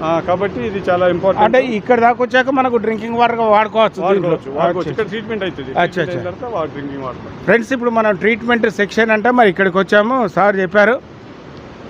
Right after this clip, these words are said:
Speaker 2: అంటే ఇక్కడికి వచ్చాక ఈ వాటర్ను మనం డ్రింకింగ్ వాటర్గా ఉపయోగించుకోవచ్చు అని చెప్తున్నారు. చూడండి ఫ్రెండ్స్, కనబడుతుందా?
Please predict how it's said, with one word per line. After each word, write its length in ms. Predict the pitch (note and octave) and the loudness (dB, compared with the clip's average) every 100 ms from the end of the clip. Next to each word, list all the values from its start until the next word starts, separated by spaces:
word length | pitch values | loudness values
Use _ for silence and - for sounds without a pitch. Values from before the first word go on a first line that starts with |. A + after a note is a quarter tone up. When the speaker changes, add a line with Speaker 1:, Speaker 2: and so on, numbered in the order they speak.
| - - | -2 2
Speaker 2:
అంటే 260 | G3+ G#3 | 4 4
ఇక్కడికి 340 | F#3 A3 G3+ G3+ | 4 0 0 -2
వచ్చాక 300 | - A#3 A#3+ | 0 2 4
ఈ 200 | A#3+ A3 | 4 4
వాటర్ను 440 | G#3+ G#3+ A3 A3 | 4 2 0 0
మనం 480 | A3 A#3 A#3+ A#3 G#3 | 0 0 -2 -2 -2
డ్రింకింగ్ 640 | G3 G#3 F#3 A3 G#3+ A3 G#3 | -2 -4 -2 0 2 2 4
వాటర్గా 440 | G3+ G3+ G#3 A3+ | 4 4 2 0
ఉపయోగించుకోవచ్చు 1000 | G#3 F#3+ F3 G#3 G#3 E3 F#3+ G3+ G3 G#3+ | 0 0 0 2 2 -2 0 0 2 4
అని 160 | G#3+ F#3+ F#3+ | 4 4 -2
చెప్తున్నారు. 520 | F3 G#3 G3+ G3 B3 D4+ - - - - - - - G3 | -2 0 2 2 2 -4 -12 -14 -14 -14 -14 -12 -6 0
చూడండి 280 | G#3 A3 | 2 2
ఫ్రెండ్స్, 380 | F3 A3 G#3 - | 0 -2 -4 -4
కనబడుతుందా? 640 | F#3 G3+ G#3+ G#3 G#3+ A#3 | 0 2 2 2 2 0